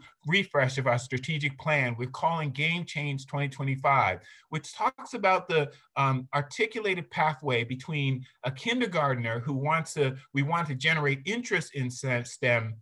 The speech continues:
to, uh, a, a, someone who, um, matriculates into school, then goes into, uh,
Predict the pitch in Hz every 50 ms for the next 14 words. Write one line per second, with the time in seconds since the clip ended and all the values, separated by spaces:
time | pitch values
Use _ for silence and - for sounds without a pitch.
0 | _ _ _ _ _ - - _ _ _ - - 185 165 156 156 151 139 135 131
1 | - _ _ _ - 135 127 123 131 127 127 131 139 139 131 131 131 135 131 131
2 | 135 135 135 - 120 123 - - 131 - - 180 190 190 180 170 170 156 151 147
3 | 123 - - 117 120 117 123 123 123 131 135 - 196 202 196 208 175 151 151 147
4 | - 147 139 - 127 - - - 156 151 143 143 139 135 135 - - _ _ -
5 | - 151 180 196 196 180 180 180 160 156 160 165 160 - 160 147 143 135 123 131
6 | 131 127 120 120 120 113